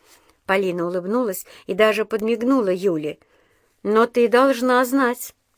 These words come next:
с кем проводишь ночи. Но откуда у тебя такая информация?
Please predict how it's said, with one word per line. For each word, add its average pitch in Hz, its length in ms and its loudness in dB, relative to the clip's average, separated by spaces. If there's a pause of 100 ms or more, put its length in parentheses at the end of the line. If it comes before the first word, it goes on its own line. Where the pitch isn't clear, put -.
(220)
с - 180 -8
кем 208 240 2
проводишь 220 600 2
ночи. 220 500 -2 (1200)
Но 147 180 -10
откуда 233 380 -2
у - 20 -2
тебя 240 280 2
такая 254 360 2
информация? 226 800 0